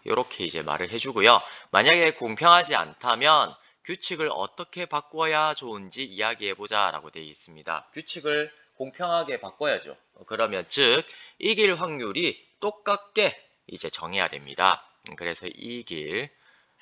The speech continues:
어, 확률이 똑같게, 똑같도록, 어, 확률을,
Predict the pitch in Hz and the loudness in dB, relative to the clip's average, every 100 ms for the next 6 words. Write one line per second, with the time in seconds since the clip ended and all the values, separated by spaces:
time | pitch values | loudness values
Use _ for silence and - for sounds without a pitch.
0 | _ - 71 - 98 98 95 95 92 90 | _ -16 -16 -12 -10 -8 -8 -8 -6 -6
1 | 120 - _ _ _ _ _ _ _ _ | -8 -12 _ _ _ _ _ _ _ _
2 | _ _ - - 104 - 101 - _ _ | _ _ -12 -8 -8 -8 -14 -14 _ _
3 | _ _ _ - - _ _ _ _ - | _ _ _ -16 -16 _ _ _ _ -4
4 | 92 90 - _ _ _ _ _ - 90 | -2 -2 -8 _ _ _ _ _ -10 -6
5 | 90 87 90 87 87 92 135 180 - - | -4 -4 -6 -6 -6 -4 -4 -4 -8 -20
6 | _ _ _ 80 76 62 - _ _ - | _ _ _ -8 -6 -8 -14 _ _ -10
7 | 107 95 90 110 104 | -8 -6 -4 -4 -4